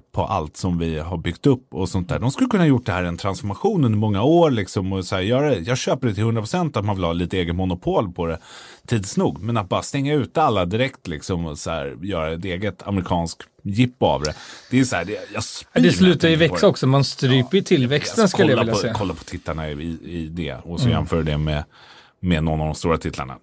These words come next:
Speaker 1: Det, det, de är inte ens i närheten.
Speaker 2: Nej.
Speaker 1: Det är så här, det är, men det gör mig irriterad för att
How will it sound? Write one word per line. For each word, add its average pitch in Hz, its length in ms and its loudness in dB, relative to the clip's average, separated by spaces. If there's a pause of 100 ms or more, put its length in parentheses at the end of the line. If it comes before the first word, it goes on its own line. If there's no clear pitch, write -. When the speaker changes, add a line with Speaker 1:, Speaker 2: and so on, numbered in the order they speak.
Speaker 1:
Det, 90 200 -8
det, 104 200 0
de 107 180 4
är 110 40 6
inte 95 160 2
ens 87 140 -2
i 98 40 0
närheten. 82 640 -2
Speaker 2:
Nej. 107 140 -6
Speaker 1:
Det 101 160 2
är 87 40 0
så 87 120 -6
här, 71 200 -6
det 92 300 -4
är, 92 60 -6 (580)
men 117 140 0
det 131 60 6
gör 147 200 8
mig 143 200 4
irriterad 143 580 2
för 110 100 0
att 107 220 0